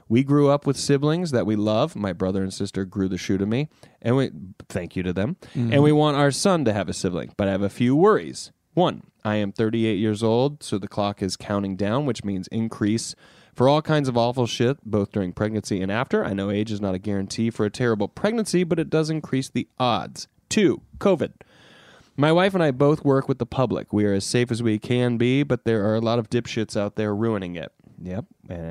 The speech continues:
Speaker 1: we know that.
Speaker 2: Mm-hmm.
Speaker 1: We can't really wait until we're, quote, "back to normal" because of reason number one.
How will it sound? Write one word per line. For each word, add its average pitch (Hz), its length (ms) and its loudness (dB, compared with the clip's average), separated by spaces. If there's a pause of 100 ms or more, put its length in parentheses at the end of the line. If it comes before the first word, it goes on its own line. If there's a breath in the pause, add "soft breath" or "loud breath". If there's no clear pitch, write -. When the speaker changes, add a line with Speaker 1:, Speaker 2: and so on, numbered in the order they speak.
(140)
Speaker 1:
we 87 120 -8
know 98 100 -4
that. - 220 -4 (100)
Speaker 2:
Mm-hmm. 117 320 -8
Speaker 1:
We 127 120 2
can't 165 240 2
really 131 260 2
wait 120 340 0
until 107 400 -2
we're, 104 380 0 (100)
quote, - 400 0
"back 117 340 -4
to 120 120 0
normal" 123 340 0
because 113 320 -2
of 98 120 -2
reason 95 220 2
number 98 200 -2
one. 123 280 0